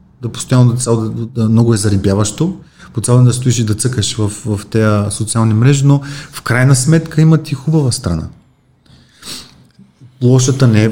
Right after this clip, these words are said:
е повече, за мен лично лошата страна от социалните мрежи е повече, но имат и хубава страна. И е много хубаво да можеш да, да използваш само хубавата страна на социалните мрежи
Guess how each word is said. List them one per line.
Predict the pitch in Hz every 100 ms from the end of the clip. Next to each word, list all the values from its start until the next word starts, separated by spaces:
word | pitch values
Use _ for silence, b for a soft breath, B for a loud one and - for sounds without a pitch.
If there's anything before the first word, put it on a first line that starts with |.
| -
е | 113 107
повече, | 101 101 107 151 175 -
за | - 104
мен | 113
лично | 107 117 - 110
лошата | 110 -
страна | - 110 110
от |
социалните | - 113 110 110
мрежи | 101 104
е | 101 104
повече, | 110 131 147
но | 147
имат | 156 131 127
и |
хубава | 127 110 101
страна. | - 101 101 98 B B B
И | 113
е |
много | 117 147 147
хубаво | 147 139 127
да | 123
можеш | 127 123 127
да, | 120 113 110 B B B B -
да | 117
използваш | 107 - 139 123
само | 123 127 123
хубавата | 127 117 113
страна | - 101
на | 98
социалните | - 101 95 90
мрежи | 98 101 98 120 170